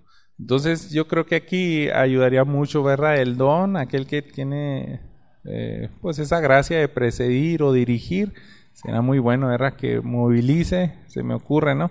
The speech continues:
Pero a fin de cuentas, hermanos, eh, les digo, yo en mi posición como pastor, o sea, les estoy planteando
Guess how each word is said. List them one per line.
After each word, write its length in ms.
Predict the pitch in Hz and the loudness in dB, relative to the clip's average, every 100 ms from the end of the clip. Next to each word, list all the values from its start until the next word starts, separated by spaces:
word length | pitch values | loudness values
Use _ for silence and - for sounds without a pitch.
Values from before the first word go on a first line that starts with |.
| - - - - - - | -6 -20 -20 -20 -20 -8
Pero 340 | - 139 135 131 | 0 6 8 8
a 100 | 131 | 6
fin 240 | - 151 | 4 0
de 100 | 160 | 0
cuentas, 400 | - 156 139 131 | 0 2 2 0
hermanos, 460 | 131 123 120 113 - | 0 2 0 0 -4
eh, 220 | 123 120 110 | -2 -2 -2
les 180 | 117 | -4
digo, 220 | 117 123 123 | 0 2 4
yo 380 | 127 139 151 | 4 4 4
en 120 | 143 123 | 2 0
mi 100 | 123 | -4
posición 680 | - 117 - 117 135 139 | 0 0 2 -2 2 2
como 260 | 139 160 139 | 2 2 2
pastor, 540 | 135 120 - 147 135 | 2 0 0 0 2
o 80 | 120 | 0
sea, 200 | 110 110 | -2 -4
les 220 | 113 110 | -2 -2
estoy 320 | 120 110 123 135 | -2 -2 2 0
planteando 880 | 139 156 160 165 165 160 165 175 | 0 -2 0 -2 -2 -2 -2 -4